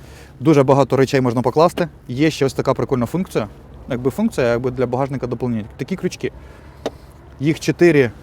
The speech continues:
присутніх, з цього боку два і з цього. Так що, може, щось таке потрібно вам <laughs> підвісити або щось покласти, ось, будь ласка. Є присутня аптечка,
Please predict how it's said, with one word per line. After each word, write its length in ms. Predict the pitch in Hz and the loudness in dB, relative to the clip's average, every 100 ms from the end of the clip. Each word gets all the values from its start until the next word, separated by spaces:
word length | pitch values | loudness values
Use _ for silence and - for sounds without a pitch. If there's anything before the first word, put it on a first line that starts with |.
| - - - - - - - - - - - - - | -20 -20 -20 -20 -20 -20 -20 -20 -20 -20 -20 -20 -8
присутніх, 600 | 147 - 208 - 208 - - - | -6 -2 -4 -2 -6 -8 -18 -20
з 60 | - | -8
цього 340 | 170 175 196 - - - - - - | -4 -2 -2 -6 -20 -20 -20 -6 -2
боку 300 | 151 190 190 | 2 2 2
два 280 | 170 185 185 | 0 2 0
і 60 | 180 | -4
з 80 | - | -2
цього. 240 | 147 110 - - - - - | -2 -2 -10 -20 -20 -20 -12
Так 100 | 110 | -6
що, 120 | 147 | -2
може, 280 | 147 139 131 | 0 2 0
щось 300 | - 143 139 - - | 0 -2 -4 -6 -20
таке 260 | - 139 127 | -6 -2 -2
потрібно 440 | 120 135 131 123 | -2 -4 -4 -2
вам 200 | 120 113 - - - | -2 -2 -8 -20 -20
<laughs> 320 | - 156 127 | -8 -6 -6
підвісити 520 | - 123 139 147 147 123 | -6 -4 -2 -2 -4 -2
або 600 | 113 127 123 120 113 104 - - - - - - - - - - | -2 0 0 0 0 -4 -14 -20 -20 -14 -10 -10 -10 -20 -20 -18
щось 340 | - 139 127 - - - | -4 -2 -2 -8 -20 -18
покласти, 420 | - 117 135 - | -12 -4 -4 -4
ось, 120 | 123 113 | -6 -6
будь 140 | 123 | -6
ласка. 260 | 117 - - - - - - - - - - - - - | -6 -6 -8 -10 -20 -20 -18 -20 -20 -20 -20 -20 -20 -16
Є 480 | 127 120 160 151 117 | -6 4 6 8 6
присутня 500 | - 147 160 139 120 | 4 0 2 0 2
аптечка, 640 | 120 - 185 - - 143 | 2 6 4 4 0 0